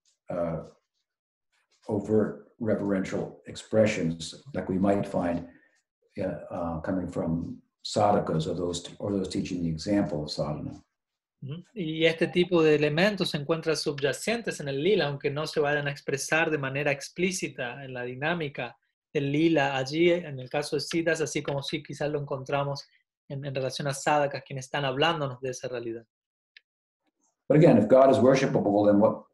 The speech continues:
Speaker 1: how mu-, how worshipable must be the object of God's worship?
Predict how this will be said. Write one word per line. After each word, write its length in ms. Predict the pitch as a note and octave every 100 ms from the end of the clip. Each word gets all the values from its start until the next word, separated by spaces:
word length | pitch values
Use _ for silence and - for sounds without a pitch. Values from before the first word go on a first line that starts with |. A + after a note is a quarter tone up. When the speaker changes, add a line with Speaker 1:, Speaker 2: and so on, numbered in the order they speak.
| -
Speaker 1:
how 140 | A2
mu-, 220 | A2 G#2+ G#2
how 180 | A#2
worshipable 1200 | A#2 A2+ B2 B2 G#2+ - G#2+ G2+ - A2 G#2+ G2+ G2+
must 420 | G2+ G#2+ G#2+ F#2+
be 320 | G#2+ G#2 G2+
the 500 | G2 G2 F#2+ F2+ E2+ _ _ -
object 480 | G#2 G#2 F#2+ D#2
of 140 | E2 E2
God's 260 | F2 E2 E2
worship? 320 | G2+ - -